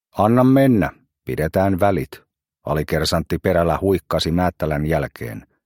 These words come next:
Tämä seisahtui. Katse hyppi miehestä toiseen, kunnes tavoitti lähetin. Suuri suu levisi, ja Määttälän urahdus kuului kuin syvältä kaivosta.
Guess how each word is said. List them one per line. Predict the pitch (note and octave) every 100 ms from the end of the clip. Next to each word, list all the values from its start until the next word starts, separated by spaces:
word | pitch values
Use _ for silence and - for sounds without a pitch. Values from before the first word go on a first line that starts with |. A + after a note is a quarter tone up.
| _ _ _ _ _
Tämä | - G#2 E2+
seisahtui. | - F#2 E2 C#2+ - - C#2 C#2+ _ _ _ _ _ _ _
Katse | A2+ - E2
hyppi | G2+ A#2 G#2+
miehestä | A2 A2+ F2+ D#2+ - -
toiseen, | A2 D#2 C#2 B1+ B1
kunnes | - C#2+ C2 -
tavoitti | - F2 D#2 - D#2+
lähetin. | E2+ D#2+ C2 - A#1 - _ _ _ _ _
Suuri | - - A2 A#2 G#2
suu | - A#2+ B2 G2+
levisi, | G#2+ A#2 A2 F2+ D#2 - _ _ _
ja | E2
Määttälän | F#2+ F#2 - G2 G2+ G2+ -
urahdus | A#2 A#2 F#2 F2+ D#2 -
kuului | A2 A#2+ G2+ F#2+
kuin | - A2+ F#2
syvältä | E2+ A2 A2+ F2 E2
kaivosta. | A#2 G#2+ D2+ - - - -